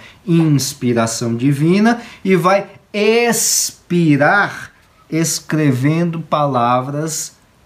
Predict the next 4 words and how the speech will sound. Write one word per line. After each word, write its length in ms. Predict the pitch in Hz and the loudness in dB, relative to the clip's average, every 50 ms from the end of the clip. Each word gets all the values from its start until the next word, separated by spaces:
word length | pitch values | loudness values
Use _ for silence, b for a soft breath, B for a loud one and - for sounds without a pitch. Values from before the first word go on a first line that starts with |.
| _ _ _ _ _ _ _ _ _ _ _ | _ _ _ _ _ _ _ _ _ _ _
da 120 | - 143 147 | -8 -6 -4
Bíblia. 440 | 151 175 185 151 120 104 95 92 - - - _ _ _ _ _ _ _ _ _ _ _ _ _ _ _ _ _ _ _ _ | -2 -2 -2 -2 -2 -4 -6 -10 -14 -18 -20 _ _ _ _ _ _ _ _ _ _ _ _ _ _ _ _ _ _ _ _
E 120 | 143 147 151 | 0 0 0
essa 340 | 147 147 - 160 - - | 0 0 -2 -4 -6 -6